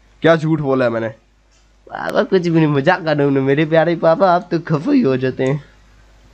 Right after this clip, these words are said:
Speaker 1: अब फ्री नहीं हुआ कर ज्यादा, ठीक है ना? और मामू को ना बताइए हम घूमने जा रहे हैं।
Speaker 2: मैं बताऊंगा बच्चा।
Speaker 1: फिर बताई तो फिर पैसे भी लें।
Speaker 2: आप, आप मेरी बातें कैसे सुन लेते हैं?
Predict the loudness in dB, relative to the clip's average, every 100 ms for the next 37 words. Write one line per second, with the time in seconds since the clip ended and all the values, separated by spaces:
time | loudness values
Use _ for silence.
0 | -6 -2 2 4 4 4 2 -2 -4 -2
1 | -2 -2 -2 0 -2 -2 0 2 2 2
2 | 0 0 2 2 2 0 -2 -4 -4 -6
3 | -8 -10 -14 _ _ _ _ _ _ -16
4 | -12 -10 -6 -4 -4 -6 -8 -12 -12 -16
5 | -16 _ _ _ _ _ _ -8 -4 0
6 | 2 2 2 -2 0 -2 0 -2 -4 -10
7 | -18 _ _ _ _ _ _ -6 2 2
8 | 6 8 8 6 4 2 6 6 4 0
9 | -2 0 -2 0 0 0 -2 -2 -2 -4
10 | -6